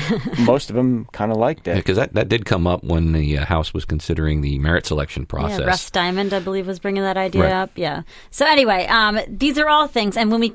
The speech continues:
Speaker 1: we keep asking Dave Reed, the majority leader, about this, and he keeps saying, "Look, there's definitely some dissatisfaction with the current system of redistricting."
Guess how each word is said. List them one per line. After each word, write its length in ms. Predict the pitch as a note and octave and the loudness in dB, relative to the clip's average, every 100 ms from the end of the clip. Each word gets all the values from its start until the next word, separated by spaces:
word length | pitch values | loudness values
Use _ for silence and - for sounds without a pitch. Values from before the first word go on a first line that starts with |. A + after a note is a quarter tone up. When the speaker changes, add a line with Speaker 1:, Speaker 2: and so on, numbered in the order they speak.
| - | -4
Speaker 1:
we 100 | A#3 | -6
keep 220 | - C4 | -4 0
asking 460 | G3 F#3 G3+ F3+ F#3 | 0 0 -2 -4 -4
Dave 420 | - F#3+ F3+ E3+ | -4 -2 -2 -2
Reed, 320 | F3+ E3+ D#3+ | -2 -2 -2
the 80 | E3+ | -6
majority 300 | E3+ E3+ E3 | -4 -4 -4
leader, 180 | E3 E3 | -4 -4
about 380 | E3 F#3 F#3+ - | 0 2 2 -2
this, 220 | E3 - | -6 -4
and 120 | F#3 | -2
he 100 | F3+ | -2
keeps 320 | E3 F#3+ E3+ - | -6 -10 -8 -2
saying, 340 | D4 C#4 A#3+ | 0 2 0
"Look, 200 | G#4+ - | -2 -2
there's 220 | F4+ G#3 | -2 -2
definitely 600 | A3+ B3 G#3 G3+ C#4 C#4 | -2 -2 0 -2 0 -2
some 200 | - B3 | 0 0
dissatisfaction 1300 | G#3+ A3+ - F#3 F#3+ F3 - F#3 F3 - - - - | 0 -2 0 2 2 0 0 0 0 -2 -10 -10 -8
with 200 | F3+ F3 - | -8 -8 -12
the 80 | |
current 440 | - - E3 E3+ - | -10 -4 -4 -4 -8
system 580 | - G3 - F#3 E3 - | -6 -6 -4 -6 -6 -6
of 220 | E3+ D#3+ | -8 -8
redistricting." 840 | F3 E3+ - - - - - - | -8 -8 -10 -14 -18 -16 -14 -14